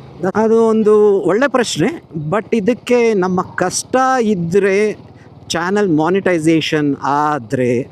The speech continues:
ನಿಮಗೆ ಬರತ್ತೆ. But ನೀವು ಕಷ್ಟ ಪಡ್ದಿರ ಮಾಡಿದ್ರೆ ನಿಮಗೆ ಮಾನಿಟೈಸೇಷನ್ ಆಗಲ್ಲ. So, ಮಾನಿಟೈಸೇಷನ್ ಆಗಿಲ್ಲ ಅಂದ್ರೆ ನಿಮ್ಗೆ ಯಾವ್ದು ಹಣನೂ ಬರಲ್ಲ. ಆದ್ರಿಂದ, so, ನೀವು ಯಾರಾದ್ರೂ ಮಾಡೋಂಗಿದ್ರೆ ದಯವಿಟ್ಟು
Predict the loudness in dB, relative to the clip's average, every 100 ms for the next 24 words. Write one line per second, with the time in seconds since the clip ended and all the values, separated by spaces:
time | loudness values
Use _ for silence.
0 | -2 0 2 0 -2 -4 -18 -18 -20 -20
1 | -10 -6 -2 -2 -4 -6 -8 -8 -6 -4
2 | -2 -4 -4 -2 -2 -2 -2 -2 0 2
3 | 2 -2 0 0 0 0 -4 -4 -4 -4
4 | -8 -20 -8 0 2 2 0 -2 -4 -6
5 | -2 0 0 0 0 0 -2 -2 -2 -4
6 | -6 -8 -6 -6 -4 -4 -4 -8 -10 -14
7 | -16 -16 -16 -10 -4 -2 -2 -2 -2 -2
8 | -2 -2 0 -2 -2 0 2 0 0 -2
9 | -2 -2 -2 -2 -2 -4 -6 -8 -8 -4
10 | -2 0 0 -2 -4 -8 -18 -16 -4 -2
11 | 0 0 0 0 0 0 -2 0 0 0
12 | 0 0 0 0 0 0 -4 -8 -10 -6
13 | -2 0 2 0 -2 -2 -2 -2